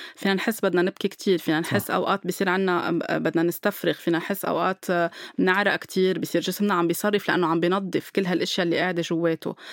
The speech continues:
Speaker 1: آه، أوقات بيصير تطلع manifestation، يعني بيطلع أوجاع معينة لأنه عم نشتغل على هالإيد، وهالإيد في جوا كتير ايموشنز علقانين، بتبلش نحس بأوجاع، يعني عم بيتحرك الوجع بجسمنا.
Speaker 2: مم.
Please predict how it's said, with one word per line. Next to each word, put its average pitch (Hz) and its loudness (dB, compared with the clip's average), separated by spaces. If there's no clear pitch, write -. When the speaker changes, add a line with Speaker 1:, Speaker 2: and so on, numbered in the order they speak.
Speaker 1:
آه، 170 2
أوقات 196 2
بيصير 196 0
تطلع 202 4
manifestation، 180 2
يعني 160 4
بيطلع 170 0
أوجاع 202 2
معينة 175 2
لأنه 165 2
عم - 0
نشتغل 208 2
على 180 2
هالإيد، 196 2
وهالإيد 185 2
في 190 2
جوا 196 0
كتير - 0
ايموشنز 190 0
علقانين، 185 2
بتبلش 180 0
نحس 240 -2
بأوجاع، 175 2
يعني 170 4
عم 165 2
بيتحرك 220 0
الوجع 175 0
بجسمنا. 160 0
Speaker 2:
مم. 123 -2